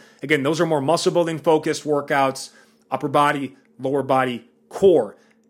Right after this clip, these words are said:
All the Express workouts are full body. So we're gonna go with X thirty-one first here. And every month I get you three body weight workouts, and I get you three minimal equipment workouts,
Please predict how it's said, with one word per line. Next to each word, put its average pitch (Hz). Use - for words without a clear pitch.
All 185
the 196
Express 190
workouts 165
are 143
full 170
body. 131
So 139
we're 135
gonna 135
go 143
with 139
X 151
thirty-one 147
first 147
here. 143
And 135
every 170
month 175
I 127
get 139
you 135
three 190
body 147
weight 160
workouts, 170
and 135
I 131
get 135
you 123
three 156
minimal 143
equipment 131
workouts, 123